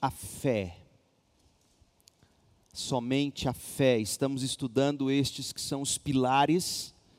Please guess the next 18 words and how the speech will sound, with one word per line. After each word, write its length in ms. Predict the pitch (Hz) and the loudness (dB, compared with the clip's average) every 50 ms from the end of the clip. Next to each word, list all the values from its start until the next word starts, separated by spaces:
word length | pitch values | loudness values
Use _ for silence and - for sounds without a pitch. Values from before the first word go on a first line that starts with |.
| _ _ _ _ _ _ _ _ _ _ _ _ _ _ _ _ - | _ _ _ _ _ _ _ _ _ _ _ _ _ _ _ _ -4
da 120 | - 127 123 | 0 2 2
reforma 540 | 135 127 - - 151 143 143 135 139 135 | 2 2 0 2 2 2 4 4 2 -2
protestante, 840 | 123 - 135 135 - - 131 123 - - - 143 143 127 110 - - 127 | -2 0 -2 -2 0 0 0 0 -2 -2 0 0 0 0 -2 -4 -8 -6
o 60 | 117 | -4
significado 1200 | - - - - 202 220 185 202 196 170 - 165 143 - - 160 143 143 147 151 131 143 143 131 | -2 -2 0 0 0 0 0 0 -2 -2 -2 -4 -6 -2 0 4 6 6 6 6 4 0 -4 -2
de 440 | 113 131 143 135 135 131 - 107 110 | 0 2 2 2 2 0 -2 -4 -4
se 240 | - - - 170 | -2 -2 0 0
ser 640 | - - - - - - 175 170 170 180 185 180 - - - - _ _ _ _ _ _ _ _ _ _ _ _ - - | 0 2 2 2 4 6 8 8 8 8 6 4 2 -4 -12 -20 _ _ _ _ _ _ _ _ _ _ _ _ -20 -4
cristão, 800 | - 147 139 131 - - - - 160 156 156 160 156 156 160 151 - _ _ _ _ _ _ _ _ _ | 0 0 0 0 0 -4 0 2 4 4 4 2 0 -4 -6 -10 -14 _ _ _ _ _ _ _ _ _
protestante, 1200 | - 147 151 - - 135 127 - - - 151 147 147 147 143 135 - - - - - - - - _ _ _ _ _ _ | 2 2 4 4 4 2 2 0 2 4 4 4 4 4 0 -4 -8 -10 -10 -10 -10 -12 -14 -18 _ _ _ _ _ _
evangélico, 1120 | 143 143 127 139 131 123 113 87 101 135 135 135 135 135 131 131 127 - - - - - - _ _ _ _ - - - - | 4 4 6 4 2 2 0 0 2 4 4 6 6 6 6 4 2 -2 -8 -18 -18 -18 -20 _ _ _ _ -20 -20 -20 -8
reformado 1120 | - 110 135 151 - - 143 135 123 120 120 120 117 123 127 123 123 120 123 127 120 107 - _ _ _ _ _ _ - - - _ _ - | 0 2 2 2 2 0 0 0 0 0 0 0 2 2 0 0 -2 -2 -4 -6 -6 -8 -12 _ _ _ _ _ _ -20 -20 -20 _ _ -4
e 100 | 123 117 | 2 4
batista, 720 | - 151 147 - - - 202 226 226 - - - 139 - | 6 6 6 4 0 -2 0 0 0 0 0 -2 -2 -2
por 180 | - 127 110 | 0 -2 -2
assim 300 | 110 - - - 117 110 | -2 -2 -4 -6 -8 -8
dizer, 400 | 87 98 92 90 98 101 95 98 | -8 -8 -6 -2 -2 -2 -2 -2
porque 720 | - - 110 104 - - - 127 117 113 98 - - - | -2 -4 -4 -4 -6 -4 -2 0 0 0 -2 -4 -8 -16